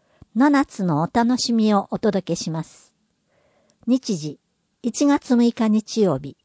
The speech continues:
午前十時三十分から十一時三十分。出入り自由です。場所、児童書コーナ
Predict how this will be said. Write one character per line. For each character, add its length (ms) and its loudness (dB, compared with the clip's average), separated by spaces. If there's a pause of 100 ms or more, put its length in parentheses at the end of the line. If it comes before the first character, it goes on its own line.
(300)
午 240 2
前 280 -2
十 200 2
時 140 -6
三 260 -2
十 140 -4
分 300 -10
か 100 -6
ら 160 -4
十 220 0
一 280 -6
時 120 -10
三 260 -4
十 140 -8
分。 320 -14 (640)
出 180 4
入 80 2
り 120 -4
自 260 0
由 180 2
で 140 -10
す。 240 -20 (760)
場 160 -2
所、 300 -4 (200)
児 200 2
童 160 6
書 160 -4
コ 220 0
ー 20 -2
ナ 340 -6